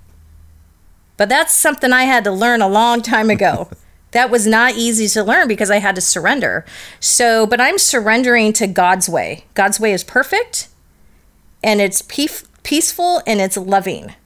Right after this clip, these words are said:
Speaker 1: Okay, there's, there's no amount of abuse in God's way.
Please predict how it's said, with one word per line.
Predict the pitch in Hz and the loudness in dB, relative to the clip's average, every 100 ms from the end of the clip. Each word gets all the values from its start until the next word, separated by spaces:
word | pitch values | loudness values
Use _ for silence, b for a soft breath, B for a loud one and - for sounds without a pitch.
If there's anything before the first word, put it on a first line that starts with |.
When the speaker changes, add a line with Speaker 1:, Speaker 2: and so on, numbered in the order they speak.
| - | -10
Speaker 1:
Okay, | 196 196 196 | -2 0 0
there's, | 208 220 220 | 2 2 0
there's | 190 220 220 | 0 2 2
no | 226 240 277 277 | 2 4 4 4
amount | 226 226 233 | 4 2 2
of | 226 196 | 0 -2
abuse | 180 196 226 180 - - | -4 -2 0 0 0 -2
in | 202 190 | -2 0
God's | 196 185 170 | 2 0 0
way. | 170 67 | -2 -4